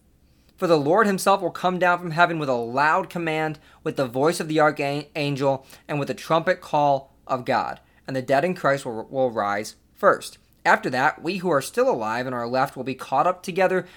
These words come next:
uh, with them in the clouds to meet the Lord in the air, and so we will be with the Lord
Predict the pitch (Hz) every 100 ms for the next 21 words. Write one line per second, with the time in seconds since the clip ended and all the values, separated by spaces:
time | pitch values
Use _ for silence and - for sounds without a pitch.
0 | - - 151 131 147 233 208 - 113 139
1 | - _ 160 139 139 - - 143 - 208
2 | 170 131 - 151 147 170 190 156 131 127
3 | 131 139 165 123 87 127 - 135 135 156
4 | 170 135 196 151 139 - - 175 185 123
5 | 110 107 104